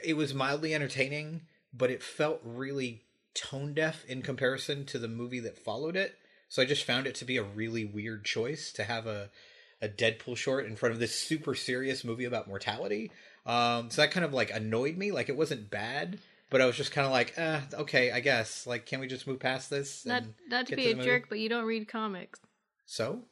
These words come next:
Speaker 2: So, like, I think, I think part of that is because of, like, the whole relationship that happens between Deadpool and Wolverine.
Speaker 1: Oh, so in order to enjoy a movie, we have to know about,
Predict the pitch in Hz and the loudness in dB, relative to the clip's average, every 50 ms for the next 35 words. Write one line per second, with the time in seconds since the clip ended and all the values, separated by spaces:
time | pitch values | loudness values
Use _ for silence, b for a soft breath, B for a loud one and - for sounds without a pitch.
0 | _ _ _ _ _ _ _ - 262 262 247 247 240 240 - 247 254 247 - - | _ _ _ _ _ _ _ 4 6 8 8 8 8 6 6 8 8 8 10 8
1 | 233 247 233 285 269 269 262 233 - - 208 226 240 247 247 233 - - 254 240 | 8 8 8 4 2 2 2 -2 -4 -2 0 2 2 2 2 0 2 8 8 10
2 | 240 240 233 226 226 214 - - 214 214 214 214 214 - 226 220 214 214 208 208 | 10 10 8 6 4 4 4 4 0 0 -2 -6 -4 0 0 0 0 0 -2 0
3 | 214 208 208 214 220 208 190 214 208 202 196 196 190 190 190 196 - 214 208 196 | 0 0 0 -2 -4 -4 -2 -2 0 0 0 0 0 0 -2 -2 -4 -4 -6 -6
4 | 202 180 - - - 185 196 180 185 190 190 - - 202 - - 190 180 175 175 | -6 -8 -8 -8 -6 -4 -4 -4 -6 -8 -10 -8 -8 -10 -8 -6 -8 -6 -6 -6
5 | 170 170 - - 175 170 165 160 160 160 160 160 160 160 156 165 165 175 - - | -8 -8 -10 -10 -10 -8 -8 -6 -6 -6 -6 -6 -6 -8 -8 -10 -12 -14 -16 -18
6 | - _ 151 151 127 110 - - 131 123 117 117 113 113 120 123 127 131 135 139 | -10 _ 2 2 2 2 2 4 4 4 4 2 0 0 0 2 4 4 6 4
7 | 131 123 110 123 120 117 113 120 123 123 117 117 107 107 107 110 107 107 - - | 4 4 4 4 4 6 6 4 2 2 2 2 0 2 2 0 0 0 -2 -4
8 | 107 110 107 107 107 101 - 104 98 101 98 101 - | -6 -4 -4 -4 -4 -4 -4 -6 -6 -6 -8 -8 -12